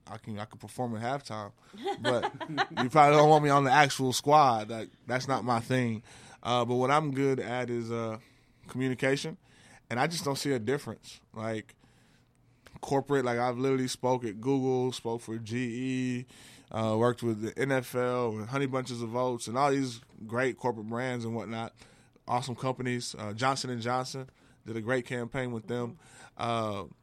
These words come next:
Speaker 1: but, and, and, and as I spoke to them, but I, I really don't see it different because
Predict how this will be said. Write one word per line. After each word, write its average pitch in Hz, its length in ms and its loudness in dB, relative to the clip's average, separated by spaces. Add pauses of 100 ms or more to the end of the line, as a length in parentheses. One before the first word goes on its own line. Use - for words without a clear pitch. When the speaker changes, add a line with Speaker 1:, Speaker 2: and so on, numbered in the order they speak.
(160)
Speaker 1:
but, 127 240 2
and, 110 140 -6
and, 110 320 -10
and 113 100 -6
as 127 120 -2
I 131 100 -2
spoke 165 280 0
to 147 80 -2
them, 160 140 0
but 135 80 2
I, 143 260 2
I - 20 4
really 139 280 0
don't 127 200 -2
see 123 120 -6
it 113 180 -6
different 117 300 -6
because 117 280 -6